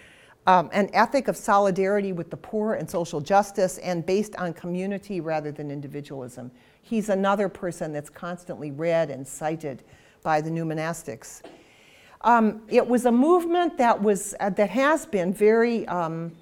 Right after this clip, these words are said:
very creative and unstructured, but in, um, ni-, in two thousand four, one of the communities brought together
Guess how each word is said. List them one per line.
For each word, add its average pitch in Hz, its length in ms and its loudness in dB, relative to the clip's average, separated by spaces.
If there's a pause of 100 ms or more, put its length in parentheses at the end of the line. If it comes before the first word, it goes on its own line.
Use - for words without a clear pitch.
(1000)
very 269 320 4
creative 247 680 2
and 196 180 0
unstructured, 220 1080 -4
but 220 420 2
in, 220 340 4
um, 185 340 4
ni-, 214 340 0
in 220 120 2
two 302 160 0
thousand 269 380 2
four, 170 640 4 (540)
one 262 260 6
of 349 120 2
the 247 80 -4
communities 196 560 0
brought 226 340 2
together 185 720 0